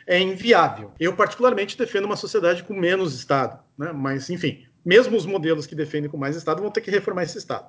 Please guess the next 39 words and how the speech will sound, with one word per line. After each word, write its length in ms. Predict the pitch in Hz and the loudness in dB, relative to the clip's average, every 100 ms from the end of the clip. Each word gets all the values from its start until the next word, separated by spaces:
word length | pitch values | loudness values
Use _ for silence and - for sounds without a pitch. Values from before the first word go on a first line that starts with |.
| - | 2
Qual 140 | 262 | 4
é 40 | 359 | 4
a 40 | |
solução 500 | - 269 208 214 196 | 2 2 2 0 -2
que, 340 | 190 147 120 | -2 -6 -4
e 80 | 113 | -2
aí 120 | 135 | -2
já 120 | 160 165 | 0 -2
vamos 180 | 175 | 0
passar 200 | 170 165 | -2 -2
pra 100 | 175 170 | -4 -4
solução, 460 | 185 185 - 101 | -6 -8 -10 -14
né? 160 | 117 131 | -12 -8
A 40 | |
gente 140 | 131 185 | -6 2
vai 120 | 220 | 4
ter 100 | 254 | 4
que 80 | - | 0
colocar 380 | - 226 214 214 | 6 6 6 2
pingos 360 | 208 226 220 | 0 -4 -4
nos 180 | 220 175 | -4 -4
is, 540 | 127 - - - - _ _ _ | -6 -10 -18 -20 -20 _ _ _
tá 60 | - | -2
bem? 200 | 135 165 - - - - - - 147 175 | 0 0 -4 -20 -18 -18 -18 -12 -8 -6
Um 100 | 196 | 0
primeiro 280 | 233 247 277 | 4 6 4
pingo 240 | 220 226 | 0 0
no 100 | 196 | 0
i 80 | 196 | 2
já 140 | 220 | 0
foi 160 | 214 220 | 4 4
aqui 160 | 208 202 | 4 0
mencionado, 500 | 196 220 156 110 123 | -6 -4 -4 -6 -10
que 240 | - 175 | -6 4
é 340 | 170 190 220 - _ _ _ _ | 6 6 0 -12 _ _ _ _
tratar 680 | 233 226 - - 160 127 - | 4 4 0 -4 -2 -2 0
previdência 580 | 180 160 147 131 120 | 0 -2 -4 -6 -6
rural 480 | 143 180 170 185 - | -2 4 6 4 2
como 560 | - 185 185 190 247 - | 0 2 4 0 -4 -6